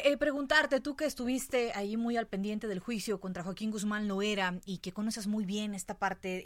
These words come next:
eh, de, de Joaquín Guzmán, de, de todo lo, lo anímico que ha pasado en el proceso de, de, de su juicio y ahora encarcelamiento,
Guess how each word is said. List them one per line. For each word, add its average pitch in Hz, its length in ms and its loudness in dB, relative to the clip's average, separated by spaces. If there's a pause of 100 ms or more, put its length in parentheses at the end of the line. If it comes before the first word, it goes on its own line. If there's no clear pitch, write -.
(140)
eh, 151 60 -8
de, 156 640 -8
de 170 80 -8
Joaquín 208 300 -2
Guzmán, 202 300 -2
de, 180 140 -2
de 170 120 -6
todo 202 220 2
lo, 190 160 0
lo 185 120 2
anímico 196 340 0
que 196 80 -4
ha - 20 0
pasado 208 240 -4
en 208 80 -2
el 180 80 -4
proceso 185 400 -4
de, 185 200 0
de, 170 220 -4
de 160 140 -6
su 180 160 -8
juicio 233 480 2 (420)
y 214 80 0
ahora 220 120 4
encarcelamiento, 220 800 0